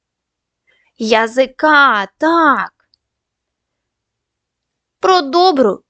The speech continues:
співчутливу, дбайливу і щиру людину говорять? Так, говорять золоте серце. Дуже добре.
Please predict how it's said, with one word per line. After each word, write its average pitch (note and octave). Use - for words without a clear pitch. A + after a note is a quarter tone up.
співчутливу, E4
дбайливу A#3
і C#4+
щиру F#4
людину C#4
говорять? B3+
Так, D#4+
говорять E4+
золоте C4+
серце. -
Дуже A#3
добре. F#4+